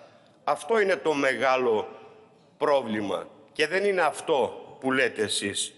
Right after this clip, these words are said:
η καταγραφή των βαθμών. Πάρτε μέτρα για να ανοίξουν τώρα τα σχολεία με ασφάλεια. Αυτό είναι το μοναδικό αίτημα που πρέπει να υλοποιήσετε. Και όχι στο αόριστο αύριο αυτό, χθες έπρεπε να γίνει αυτό.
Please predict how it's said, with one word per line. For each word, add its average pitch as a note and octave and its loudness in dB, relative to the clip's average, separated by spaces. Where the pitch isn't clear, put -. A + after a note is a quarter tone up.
η C3 -8
καταγραφή B2 -2
των A2+ 0
βαθμών. G2+ -2
Πάρτε E3+ 2
μέτρα F3+ 2
για D#3 2
να D#3 2
ανοίξουν E3+ 0
τώρα F3+ 2
τα E3 0
σχολεία F3+ 2
με F3+ 2
ασφάλεια. E3+ 2
Αυτό G#3+ 0
είναι G3+ 2
το F#3 -2
μοναδικό D#3 2
αίτημα D3 2
που C#3+ -2
πρέπει D3 0
να C#3 2
υλοποιήσετε. B2+ -4
Και - 0
όχι G3+ 0
στο E3 0
αόριστο C3 4
αύριο G#2 4
αυτό, E3+ -2
χθες - -2
έπρεπε A#2+ 0
να G#2+ 0
γίνει F#2+ -2
αυτό. F2+ -4